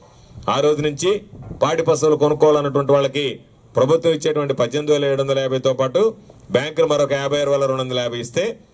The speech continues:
ప్రతి సంవత్సరం మీరు రెండు బర్రెలు, రెండు పాడి గేదెలు కొనుక్కునేటువంటి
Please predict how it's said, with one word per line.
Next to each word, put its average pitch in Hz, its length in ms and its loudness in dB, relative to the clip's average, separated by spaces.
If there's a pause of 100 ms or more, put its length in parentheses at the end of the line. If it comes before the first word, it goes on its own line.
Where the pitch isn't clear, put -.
(260)
ప్రతి 139 240 2
సంవత్సరం 170 440 0
మీరు 160 160 2
రెండు 147 260 0
బర్రెలు, 139 400 0
రెండు 135 220 2
పాడి 139 280 0
గేదెలు 143 360 -2 (720)
కొనుక్కునేటువంటి 135 840 0